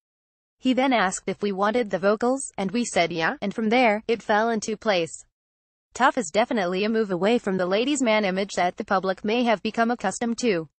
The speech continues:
The album, which features Fiki and Big Tobes among others, further signifies that Ironik is keen to rid himself of any labels and focus on making the music he loves.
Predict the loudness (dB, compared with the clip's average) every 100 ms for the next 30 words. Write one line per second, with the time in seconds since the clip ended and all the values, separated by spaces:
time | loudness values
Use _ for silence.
0 | _ _ _ _ _ -2 2 2 2 0
1 | -2 -4 -6 -4 -4 -2 0 0 0 -6
2 | -2 -2 2 2 0 0 -2 -2 -4 -2
3 | 0 2 2 0 -6 -2 0 2 0 -2
4 | -2 0 0 0 2 2 2 2 0 -2
5 | -4 -4 -4 -4 -4 -2 -2 0 -2 2
6 | 2 2 0 2 2 2 2 2 -2 -4
7 | -6 0 0 0 -2 0 2 0 0 0
8 | 0 0 -2 -2 -2 2 0 -2 -16